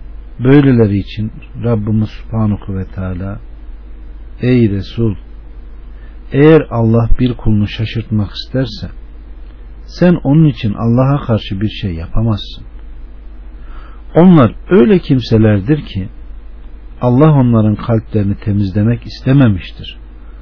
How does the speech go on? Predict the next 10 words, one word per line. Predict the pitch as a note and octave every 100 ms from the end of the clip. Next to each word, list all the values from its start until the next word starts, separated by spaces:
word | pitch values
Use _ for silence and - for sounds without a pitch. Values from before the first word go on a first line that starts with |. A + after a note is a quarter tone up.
| - - -
Onlar | A#2+ A#2 B2
için | A#2 - G#2 G2
dünyada | G#2 G2+ F#2+ E2+ F#2
rezillik | F2+ F2 F#2+ G#2 C#3 - - - - - - G2+
ve |
yine | G2+ A#2+ C3
onlar | G2+ G2+ G2+
için | F#2 - F2 -
ahirette | G#2 F#2 F#2 F2+ - E2
de | F2+